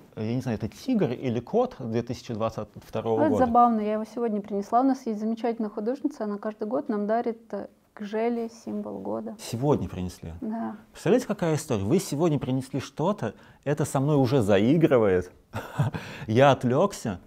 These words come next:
Speaker 2: Так.
Speaker 1: и наш разговор куда-то упутешествовал в гжель,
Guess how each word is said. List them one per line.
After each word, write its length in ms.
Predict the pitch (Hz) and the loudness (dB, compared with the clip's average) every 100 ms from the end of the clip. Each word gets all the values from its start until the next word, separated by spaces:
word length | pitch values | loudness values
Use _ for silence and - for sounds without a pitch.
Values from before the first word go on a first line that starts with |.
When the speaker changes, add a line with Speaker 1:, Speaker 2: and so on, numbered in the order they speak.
| - | -10
Speaker 2:
Так. 400 | 107 - 98 - - | -6 -6 -8 -6 2
Speaker 1:
и 160 | 131 | 4
наш 280 | 143 160 - | 4 2 -2
разговор 560 | 113 110 120 127 214 - | -4 2 4 4 2 0
куда-то 500 | 123 113 220 - - | 2 6 6 4 2
упутешествовал 1160 | 165 151 143 - - 202 262 - - 151 127 101 | 2 4 2 0 0 2 2 0 0 2 4 2
в 220 | 101 98 | -2 -2
гжель, 680 | 98 90 101 110 196 123 - | 0 2 4 4 6 4 0